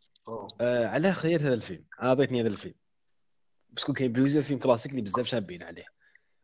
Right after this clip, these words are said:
Speaker 2: عطيك باغ اكزومبل ذا جود فاذر، ولا باغ اكزومبل، آه، بزاف صوالح اللي كاينين، باغ اكزومبل لي فيلم كلاسيك اللي شويه شابين على تاكسي درايفر. علاه خ-، شغل، علاه خيرت لي تاكسي درايفر؟
Speaker 1: آه، الفيلم، آه،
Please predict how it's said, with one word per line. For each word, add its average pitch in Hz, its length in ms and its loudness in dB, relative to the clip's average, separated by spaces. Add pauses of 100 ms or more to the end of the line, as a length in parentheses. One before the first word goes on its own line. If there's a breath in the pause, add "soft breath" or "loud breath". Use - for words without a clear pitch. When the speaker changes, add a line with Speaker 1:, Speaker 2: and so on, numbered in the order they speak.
Speaker 2:
عطيك 107 200 -8
باغ 117 140 2
اكزومبل 113 280 -2
ذا 101 60 -6
جود 110 200 -4
فاذر، 101 400 -4
ولا 85 400 -16
باغ 87 80 -12
اكزومبل، 95 500 -14 (1000 loud breath)
آه، 107 680 -8
بزاف 123 240 0
صوالح 147 300 0
اللي 131 120 -4
كاينين، 127 540 -4
باغ 117 120 -6
اكزومبل 117 220 -6
لي 110 40 -6
فيلم 120 140 -8
كلاسيك 113 320 -10
اللي 113 120 -6
شويه 110 200 -10
شابين 113 380 -8
على 107 360 -8
تاكسي 117 220 -12
درايفر. 147 240 -6
علاه 123 180 0
خ-، 110 280 -10
شغل، 101 280 -16
علاه 117 140 -6
خيرت 123 300 -6
لي 135 60 -6
تاكسي 117 220 -14
درايفر؟ - 220 -10 (840)
Speaker 1:
آه، 127 360 -8
الفيلم، 143 720 -6
آه، 123 420 -8